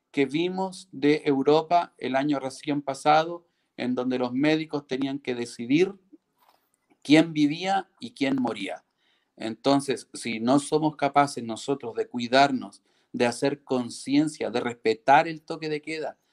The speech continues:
de respetar la cuarentena, la cosa va a estar muy jodida. Entiendo perfectamente que hay gente que no lo puede hacer porque si no trabaja no come, pero apelo a aquellos que sí podemos hacerlo, que por favor nos quedemos en casa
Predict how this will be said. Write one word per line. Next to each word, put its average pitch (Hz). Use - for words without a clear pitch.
de 127
respetar 120
la 139
cuarentena, 135
la 117
cosa 123
va 120
a -
estar 123
muy 123
jodida. 104
Entiendo 123
perfectamente 117
que 113
hay 110
gente 120
que 113
no 131
lo 139
puede 135
hacer 131
porque -
si 120
no 120
trabaja 117
no 113
come, 101
pero 117
apelo 143
a 117
aquellos 123
que -
sí -
podemos 156
hacerlo, 151
que 120
por 120
favor 127
nos 117
quedemos 117
en 104
casa 127